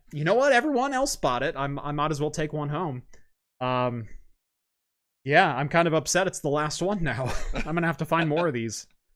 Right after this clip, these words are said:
Hopefully they're not, like, seventeen a pint or something.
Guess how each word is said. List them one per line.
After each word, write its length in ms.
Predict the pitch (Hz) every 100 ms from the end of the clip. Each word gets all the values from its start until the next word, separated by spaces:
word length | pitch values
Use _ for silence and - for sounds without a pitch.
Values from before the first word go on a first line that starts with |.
| _
Hopefully 280 | 151 165 160
they're 100 | 151
not, 140 | 151
like, 160 | 147 -
seventeen 640 | - - 151 143 - 156
a 60 | 131
pint 340 | - 147 160
or 60 | 135
something. 440 | - 127 123 120